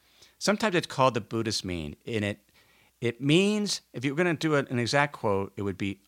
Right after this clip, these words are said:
unattached and undetached. And let me say that again, 'cause it, this is confusing. Unattached, but undetached. You're sort of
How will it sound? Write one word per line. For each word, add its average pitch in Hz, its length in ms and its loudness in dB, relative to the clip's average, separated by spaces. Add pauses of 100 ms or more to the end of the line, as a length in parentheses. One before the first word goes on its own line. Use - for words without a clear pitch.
(200)
unattached 147 1200 0 (1120)
and 101 260 0 (140)
undetached. 101 960 -2 (1080)
And 113 300 6
let 135 100 2
me 139 120 4
say 147 160 2
that 127 100 2
again, 120 240 0
'cause 117 160 -2
it, - 180 -10
this 139 200 -4
is 131 140 -6 (220)
confusing. 135 500 -2 (360)
Unattached, 151 1200 0 (1000)
but - 280 -4
undetached. - 1120 -6 (220)
You're 117 120 -4
sort 202 440 2
of 139 200 -2